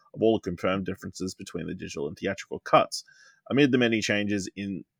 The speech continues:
in Across the Spider-Verse that added visuals and dialogue in certain scenes, one example which audiences previously pointed out is theaters was the scene near the beginning when Miguel O'Hara's digital assistant Lila poses while teasing him,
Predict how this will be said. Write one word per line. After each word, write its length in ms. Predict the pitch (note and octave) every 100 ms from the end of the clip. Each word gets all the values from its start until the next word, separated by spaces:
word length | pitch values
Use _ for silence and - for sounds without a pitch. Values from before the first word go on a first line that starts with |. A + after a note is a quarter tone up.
| _
in 160 | G2+ F#2
Across 300 | F2+ G2 -
the 80 |
Spider-Verse 440 | - F2+ F2+ E2+ F2
that 160 | D#2+
added 220 | - E2+ F#2
visuals 340 | A#2 A#2 G2
and 80 | F2
dialogue 380 | G2 G2 F#2+ F#2
in 80 |
certain 240 | D#2 F2 C#2+
scenes, 440 | - C#3+ C3 C3+ - - - _
one 180 | - C#3+
example 480 | C3 A#2+ A#2 A#2+ G#2
which 220 | G2 - - - - _
audiences 480 | - A2 G#2 - F2+
previously 400 | - A#2+ G#2+ G#2
pointed 280 | F#2 F#2+ F2
out 140 | F#2
is 320 | - F2 - -
theaters 400 | G2 G2 G2 F#2+
was 180 | F#2 F#2+
the 80 |
scene 500 | E2+ - G#2 G2 G2+
near 160 | D#2+ B2+
the 80 | A2
beginning 260 | G2 F#2+
when 220 | F#2 F2+ E2 -
Miguel 380 | G#2 G2 G2 G2+
O'Hara's 500 | F2+ G2 F#2 F2+ F#2
digital 220 | - G#2
assistant 420 | F2+ - - E2 D2
Lila 380 | G2+ F#2+ G2+ F#2+ _ - _
poses 560 | - F3+ E3 A#2+ B2 - _ _ _
while 160 | - G#2+
teasing 300 | A2+ F#2 F#2
him, 220 | G2 G2